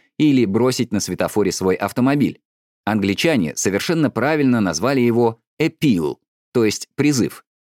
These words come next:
Но в русском языке, увы, слово «призыв» ассоциируется скорее не с девушкой, а с первогодками в армии.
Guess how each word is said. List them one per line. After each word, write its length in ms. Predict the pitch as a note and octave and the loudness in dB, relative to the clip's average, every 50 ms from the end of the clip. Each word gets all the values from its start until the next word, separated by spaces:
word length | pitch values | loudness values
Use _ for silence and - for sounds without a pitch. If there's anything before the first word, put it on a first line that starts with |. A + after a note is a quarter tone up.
| _ _ - | _ _ 0
Но 140 | B2+ B2+ | 0 2
в 60 | B2+ E3 | 2 0
русском 280 | G3 F#3+ - D#3+ C3+ | 0 0 0 0 2
языке, 420 | A#2 A2 G2+ F#2+ G#2 - E3+ E3+ D3 | 2 2 0 0 -2 0 0 2 2
увы, 300 | G#2 F#2 A2+ E3+ F#3+ C3 | 2 2 2 2 0 0
слово 380 | - - G2 F#2 E2+ E2+ F2+ | 0 0 0 0 0 0 -2
«призыв» 640 | - _ - G2+ F#2 F2 F#2 A#2 D3+ E3 B2 - - | -2 _ -2 -2 -2 0 0 2 2 2 0 -2 -6
ассоциируется 800 | - - D2+ D2+ - - E2+ - - E3 F3 E3+ D3+ B2+ - B2 | -8 -4 -4 -4 -4 -6 -6 -2 0 0 2 2 2 2 0 -2
скорее 480 | A2 - - G#2+ G#2 B2+ C3 A#2+ A2+ G2+ | -2 -2 -2 0 0 2 2 2 2 2
не 160 | - A2+ A2 | 2 2 2
с 80 | F#2+ F2+ | 0 0
девушкой, 500 | G#2 D3 D#3 C#3+ C3 - - A#2+ A2+ G#2 | 0 0 0 0 0 0 0 0 0 0
а 220 | - F#2 G2 F#2+ | 0 0 -2 -2
с 80 | F2 - | -2 -4
первогодками 680 | - C3 C3 B2 D3 C#3+ A#2+ F2+ D#2 - - C#2 D2 | -4 -2 -2 0 0 0 0 0 -2 -4 -6 -6 -4
в 80 | D#2 F2 | -2 0
армии. 340 | F2+ D#2 C2+ B1 B1 G#1 | -2 -2 -2 -6 -8 -10